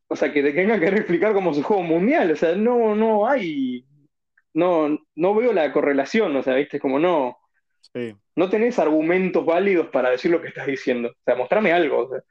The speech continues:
Speaker 2: No, aparte luego,
Speaker 1: Entonces
Speaker 2: a ver, aunque evidente México no,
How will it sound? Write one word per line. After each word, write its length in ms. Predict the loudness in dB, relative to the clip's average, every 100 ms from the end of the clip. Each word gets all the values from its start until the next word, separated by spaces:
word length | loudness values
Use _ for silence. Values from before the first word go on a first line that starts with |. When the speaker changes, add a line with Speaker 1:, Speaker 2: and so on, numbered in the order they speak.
| -14
Speaker 2:
No, 160 | -6 -4
aparte 340 | -2 -2 -2
luego, 140 | -2 0
Speaker 1:
Entonces 120 | 0 -2
Speaker 2:
a 20 |
ver, 240 | -6 -10 -14 -12
aunque 840 | -10 -10 -14 -14 -12 -12 -12 -16 _ _
evidente 480 | -10 -10 -10 -12
México 440 | -12 -14 -16 -10 -8
no, 200 | -8